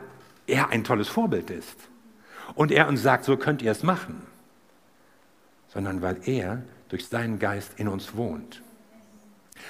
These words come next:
Weil er seine Kraft in uns hineinlegt. Es reicht nämlich nicht, das Gute zu wissen. Wir wissen sowieso alle genug. Und wir tun alle nicht das, was wir wissen.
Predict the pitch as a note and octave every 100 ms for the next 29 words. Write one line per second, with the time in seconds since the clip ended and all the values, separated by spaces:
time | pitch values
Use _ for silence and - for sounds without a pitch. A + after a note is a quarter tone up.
0 | - G#2+ G#2 - D3 B2+ G2 A2 - -
1 | - _ - G#2+ C#3+ D3 A#2 - D#3+ -
2 | - - C3+ A2+ - A2+ C#3 E3 F#2+ D#2
3 | - - - - - - - C3+ - A3
4 | - D3+ B2+ D#3+ C#3+ - E3+ C#3+ A2 C#3
5 | G3+ - G#2 - C3+ D3 - C#3 A#2 F#3
6 | G#3 G#2+ F2+ - - C#3 G2 - - -
7 | - - - - - - - - - C3
8 | B2+ - A3 G#3 D3 C#3+ A#2+ - A2 -
9 | - A2+ A2+ G#2 G#2 -